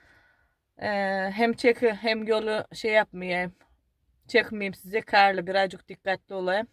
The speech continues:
araba kullanımında. Bu arada Erdoğan da sabahçı, çocukları da ben bırakıp ben alıyorum. Saat dokuzu beş geçiyor ha şimdi. Ee, Zeynep'i on bir kırkta alacağım, teyzeleri, Efe'yi birde alacağım.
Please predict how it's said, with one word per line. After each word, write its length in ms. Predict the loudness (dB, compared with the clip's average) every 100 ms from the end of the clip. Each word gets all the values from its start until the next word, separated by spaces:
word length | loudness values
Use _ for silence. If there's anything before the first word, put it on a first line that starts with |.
| _ _
araba 340 | 0 0 0 -4
kullanımında. 760 | -2 -2 -2 -4 -8 -4 -4 -6 _ _ _ _
Bu 80 | 2
arada 280 | 4 4 2
Erdoğan 440 | 0 2 2 2
da 100 | -2
sabahçı, 680 | -2 0 2 0 -2 -8 -8 -6
çocukları 500 | -8 -6 -4 -4 -4
da 120 | -4
ben 200 | -4 -2
bırakıp 320 | -2 -2 -6 -6
ben 140 | -2 0
alıyorum. 600 | 0 0 -2 -6 -10 -20 _ _ _ _ _ _ _ _
Saat 380 | -2 4 6 6 0 -20 -20 -12
dokuzu 480 | -10 -8 -6 -6 0
beş 240 | 0 0
geçiyor 420 | -2 -2 0 4
ha 120 | 4
şimdi. 420 | 4 -4 0 0 -2 _ _ _ _ _ _ _ _ _ _ _
Ee, 400 | -2 0 2 0
Zeynep'i 440 | 4 4 4 0 0
on 260 | 0 2
bir 60 | 0
kırkta 360 | -2 -6 2
alacağım, 420 | 2 2 0 -2 -2
teyzeleri, 560 | -6 -6 -6 -6 -2
Efe'yi 480 | -2 0 -2 -4 -2
birde 320 | 0 2 4
alacağım. 540 | 4 2 -4 -2 -2